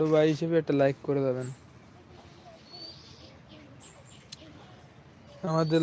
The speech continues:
লাইভে যুক্ত হওয়ার জন্য অসংখ্য অসংখ্য ধন্যবাদ। আসলে আমি লাইভে আইছিলাম এখান থেকে নয় মিনিট আগে, ঠিক আছে? তো ভাবছিলাম কাদের সাথে কথা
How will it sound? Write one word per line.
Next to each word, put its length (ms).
লাইভে 300
যুক্ত 200
হওয়ার 140
জন্য 120
অসংখ্য 380
অসংখ্য 320
ধন্যবাদ। 420
আসলে 280
আমি 120
লাইভে 320
আইছিলাম 400
এখান 200
থেকে 140
নয় 200
মিনিট 180
আগে, 200
ঠিক 160
আছে? 160
তো 80
ভাবছিলাম 460
কাদের 240
সাথে 140
কথা 140